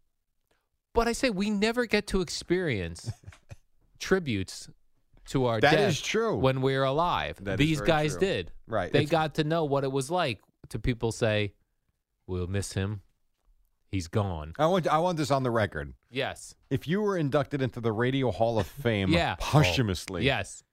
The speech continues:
Speaker 2: would you prefer us to, to say, "Keep it"? Like, why bother?
Speaker 1: No, definitely. Could make a tribute out of it.
Speaker 2: Even if you're not around to see
Speaker 1: Yeah.
Speaker 2: the tribute?
Speaker 1: Yes.
Speaker 2: Okay.
Speaker 1: 'Cause I'll be watching from heaven, Jerry.
Speaker 2: Oh, sure you will. That's the answer eating your eyeballs.
Speaker 1: Uh, well,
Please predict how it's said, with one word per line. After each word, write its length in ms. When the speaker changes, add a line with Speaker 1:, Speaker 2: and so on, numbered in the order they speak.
Speaker 2:
would 220
you 140
prefer 500
us 140
to, 120
to 160
say, 280
"Keep 260
it"? 80
Like, 120
why 120
bother? 360
Speaker 1:
No, 380
definitely. 720
Could 120
make 200
a 80
tribute 420
out 160
of 140
it. 40
Speaker 2:
Even 200
if 160
you're 100
not 200
around 220
to 60
see 60
Speaker 1:
Yeah. 160
Speaker 2:
the 60
tribute? 400
Speaker 1:
Yes. 360
Speaker 2:
Okay. 300
Speaker 1:
'Cause 80
I'll 100
be 140
watching 400
from 180
heaven, 340
Jerry. 300
Speaker 2:
Oh, 160
sure 220
you 120
will. 240
That's 140
the 140
answer 260
eating 220
your 160
eyeballs. 400
Speaker 1:
Uh, 340
well, 320